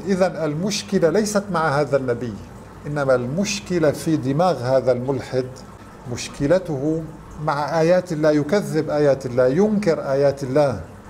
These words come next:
وإلا لو أن هذا النبي صلى الله عليه وسلم جاء بتعاليم تلبي رغبات من حوله،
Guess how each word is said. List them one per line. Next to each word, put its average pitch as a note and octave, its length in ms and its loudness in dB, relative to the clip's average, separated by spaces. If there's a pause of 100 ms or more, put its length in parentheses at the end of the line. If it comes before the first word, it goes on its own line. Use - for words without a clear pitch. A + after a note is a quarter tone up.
(140)
وإلا F#3+ 380 2
لو E3+ 220 0
أن F3+ 140 -2
هذا D3+ 300 2
النبي D3+ 260 0
صلى D3+ 100 -4
الله D3 120 2
عليه C3+ 100 -2
وسلم C#3 300 0
جاء C#3 380 0
بتعاليم B2+ 840 -2 (460)
تلبي E3 500 2
رغبات D3 840 2
من A#2+ 120 -2
حوله، A#2 540 -2